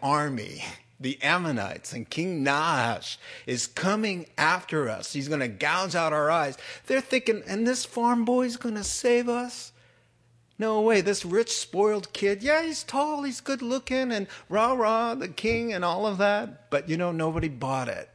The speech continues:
In fact, it said last chapter, if you recall, they're unconvinced. Most of the crowd was saying, "How can this," and I'm quoting, "How can this guy save us?"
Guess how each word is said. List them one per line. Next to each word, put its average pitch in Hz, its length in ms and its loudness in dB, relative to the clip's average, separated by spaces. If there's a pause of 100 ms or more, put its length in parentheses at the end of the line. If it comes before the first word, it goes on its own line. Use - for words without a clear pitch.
(520)
In 131 120 -2
fact, 165 440 -2
it 127 160 -2
said 175 320 2
last 139 320 0
chapter, 160 420 0
if - 160 -6
you 123 80 -2
recall, 117 720 0 (260)
they're 151 220 6
unconvinced. 165 720 0 (240)
Most 160 360 4
of 165 60 -6
the 151 100 2
crowd 156 320 4
was 147 120 0
saying, 156 300 2
"How 185 320 0
can 180 380 0
this," 170 260 4
and 160 80 0
I'm 156 140 2
quoting, 147 600 0
"How 220 180 -6
can 214 160 -8
this 247 180 -6
guy 120 280 -4
save 120 380 0
us?" - 420 0